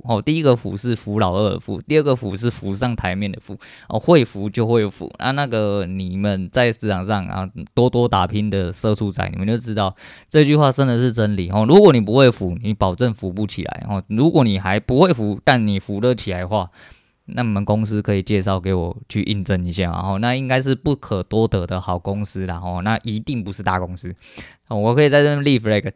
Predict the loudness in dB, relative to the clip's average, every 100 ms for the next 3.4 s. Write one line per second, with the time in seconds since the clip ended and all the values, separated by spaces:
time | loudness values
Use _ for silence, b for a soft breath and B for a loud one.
0 | -2 2 6 4 2 _ -2 0 0 0
1 | -2 -2 -2 -2 -4 -8 -8 -4 -4 -2
2 | -4 -4 -4 -4 -4 -8 -10 -14 b b
3 | b -4 -4